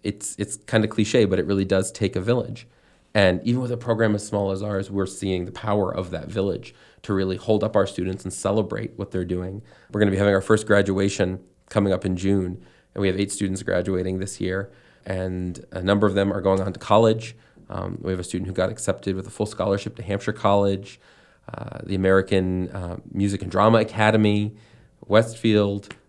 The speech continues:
uh, you name it, a lot of acceptances, students who are going on to thinking about jobs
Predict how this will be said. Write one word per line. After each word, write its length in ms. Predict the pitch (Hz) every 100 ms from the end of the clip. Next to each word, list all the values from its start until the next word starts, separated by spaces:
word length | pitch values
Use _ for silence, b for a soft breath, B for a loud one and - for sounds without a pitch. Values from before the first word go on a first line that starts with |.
| -
uh, 240 | 90 90
you 120 | 90
name 180 | 98 90
it, 60 | 85
a 40 |
lot 140 | 90 92
of 80 |
acceptances, 760 | 95 - 90 95 95 95 92 - b b
students 320 | - - 98 -
who 80 |
are 40 | 95
going 220 | 98 95
on 120 | 92
to 80 | 92
thinking 280 | - 92 92
about 240 | 92 -
jobs 580 | - 110 101 101 104 -